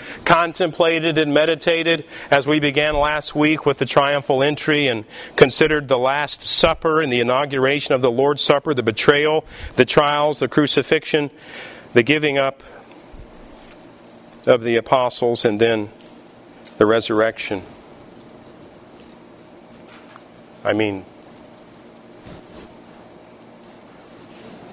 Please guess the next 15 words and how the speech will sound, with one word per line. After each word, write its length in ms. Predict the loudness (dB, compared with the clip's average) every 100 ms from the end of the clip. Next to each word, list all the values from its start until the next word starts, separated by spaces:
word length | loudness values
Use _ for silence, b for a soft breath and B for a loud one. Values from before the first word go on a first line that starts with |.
| -18 -4
the 100 | -2
apostles 640 | 2 2 2 0 -2 0
of 300 | -4 -4 -12
Christ 500 | 0 2 2 -6 -4
had 200 | -2 -2 -8 -20 -20 -20 -20 -20 -20 -20 -6
pretty 180 | 0 2
much 300 | 2 0 -6
decided 580 | -6 2 2 2 -4 -4
that 160 | -2
this 160 | -2 2
whole 180 | 2 2
thing 260 | 0 0
was 140 | 0 -2
a 60 |
bust. 500 | 2 2 0 -6 -18